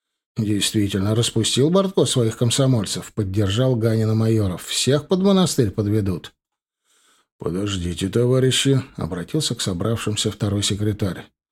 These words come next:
«Зачем его комсомольцам эта богом забытая типография?» «Директора щас сменим и разберёмся», — ответил ему Ганин. «Вы так легко об этом говорите, Макар Иванович», — возразил ему Захаров.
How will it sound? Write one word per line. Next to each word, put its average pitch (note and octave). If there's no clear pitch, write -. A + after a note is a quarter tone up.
«Зачем A2+
его A2
комсомольцам G2
эта D#2
богом C3
забытая G2
типография?» G2
«Директора D#3
щас D3+
сменим D3+
и -
разберёмся», — C3+
ответил G2+
ему G2
Ганин. F2+
«Вы F#2+
так A2+
легко A#2
об A#2
этом A#2
говорите, A2+
Макар C#3+
Иванович», — D3+
возразил C3
ему C3
Захаров. B2